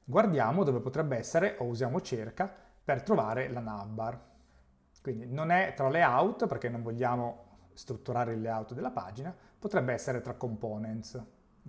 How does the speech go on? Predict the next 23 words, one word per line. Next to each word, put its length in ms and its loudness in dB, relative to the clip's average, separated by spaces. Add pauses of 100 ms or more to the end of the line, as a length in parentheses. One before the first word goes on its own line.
(440)
In 140 2
effetti 260 6
tra 120 0
components 720 -2
c'è 340 -2
navbar, 720 -6
perché 320 0
giustamente 480 0
la 60 2
navbar 320 2
è 40 2
un 120 -4
componente. 720 -2 (1200)
Allora, 380 0
Bootstrap 560 8
vi 80 0
spiega 380 0
come 220 -4
funziona 460 -4
la 40 -2
navbar, 600 4
quali 160 -4
sono 420 -6